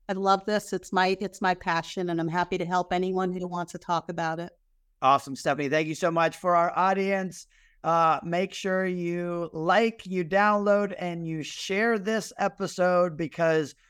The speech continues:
Speaker 2: we all don't get to do what the title of this healthcare, uh, podcast is, Impact Healthcare.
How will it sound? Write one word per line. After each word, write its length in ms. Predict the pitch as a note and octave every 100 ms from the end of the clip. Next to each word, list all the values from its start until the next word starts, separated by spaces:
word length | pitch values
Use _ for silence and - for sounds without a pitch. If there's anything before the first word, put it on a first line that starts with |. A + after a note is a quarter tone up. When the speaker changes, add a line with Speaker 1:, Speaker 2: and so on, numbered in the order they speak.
| _ _
Speaker 2:
we 320 | C#3+ G3 A#3
all 280 | A3+ G#3+ G#3+
don't 540 | D#3 G3 G3 G3+ D3+
get 300 | F3+ F3 D#3 _
to 240 | - F3 D#3
do 320 | C3+ E3 G3
what 220 | G3 F#3
the 80 | F3
title 580 | - F#3 G#3 G3+ G3+ G3
of 180 | D#3+
this 240 | D#3+ F#3+ -
healthcare, 560 | F3+ F3 - E3+ E3 - _
uh, 240 | F3+ E3 D3+
podcast 600 | - F#3+ F#3+ G3 F#3 G3+
is, 240 | E3+ C3 -
Impact 840 | F3+ G#3 - - G#3 G3+ - _ _ _ -
Healthcare. 640 | G#3+ G#3 - D#3+ C#3+ C#3